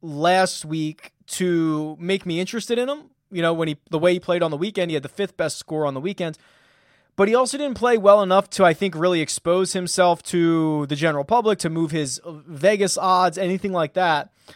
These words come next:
Um, so I'm actually gonna buy, or I'm gonna bid on Patrick Cantlay, and let's see how much I wanna bid on him. So I, I think Cantlay can do really well. So I wanna look at, like, his finishing position for maybe fifteenth.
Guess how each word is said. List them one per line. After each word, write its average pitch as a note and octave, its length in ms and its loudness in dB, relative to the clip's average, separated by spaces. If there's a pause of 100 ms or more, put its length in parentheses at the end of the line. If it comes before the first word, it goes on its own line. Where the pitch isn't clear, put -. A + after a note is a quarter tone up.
(240)
Um, E3+ 340 0
so - 220 -6
I'm A#3 160 -2
actually C#4+ 260 -6
gonna C4 140 -4
buy, F3+ 720 -2
or F#3+ 80 -4
I'm G3 80 0
gonna G3+ 200 0
bid B3+ 500 -4
on D#3 680 -2 (480)
Patrick E3+ 460 -2
Cantlay, D#3+ 720 -4 (760)
and F#3 140 -4
let's A#3+ 160 -2
see - 160 -2
how B3+ 80 0
much A#3+ 180 -2
I G3+ 80 4
wanna F3+ 160 0
bid C3+ 340 -4
on A#2 200 -2
him. A#2 240 -10
So - 180 -6
I, F3 160 -4
I A3 160 0
think D4+ 240 -6
Cantlay A#3 320 2
can F#3 140 -2
do F3+ 160 0
really E3 260 2
well. C3+ 280 0
So - 120 -6
I D#3 100 2
wanna C4 160 0
look B3 220 0
at, F3+ 80 -2
like, E3+ 160 0
his - 160 -6
finishing F3+ 480 -2
position D3 720 -2 (800)
for D3 720 2
maybe D#3+ 560 0
fifteenth. - 880 -6